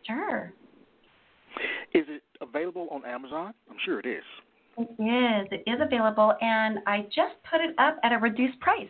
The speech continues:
Speaker 1: So it's, um, it is, um, under, it is, I basically took two dollars off. It's eight ninety-nine right now on Amazon for the holidays.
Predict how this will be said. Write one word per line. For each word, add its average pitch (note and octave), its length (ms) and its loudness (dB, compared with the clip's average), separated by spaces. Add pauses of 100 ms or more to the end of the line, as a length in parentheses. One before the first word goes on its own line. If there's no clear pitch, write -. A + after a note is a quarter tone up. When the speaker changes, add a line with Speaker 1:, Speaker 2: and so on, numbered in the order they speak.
(120)
Speaker 1:
So A#3 220 -10
it's, A3 120 -12 (140)
um, G#3+ 300 0 (520)
it B3 200 -6
is, A#3 220 -4
um, G3 480 -6 (420)
under, A3 460 2
it G#3 100 0
is, G#3 80 -2 (220)
I G3 80 4
basically A#3+ 360 -4
took - 180 -4
two A3 80 -2
dollars F3+ 220 4
off. F3 160 4
It's F#3+ 200 -6
eight A3 160 -2
ninety-nine A#3 480 0
right - 180 -4
now G3+ 320 -2
on F#3 400 0 (380)
Amazon G3 600 0 (280)
for G#3+ 240 2
the B3 80 2
holidays. A3 580 -4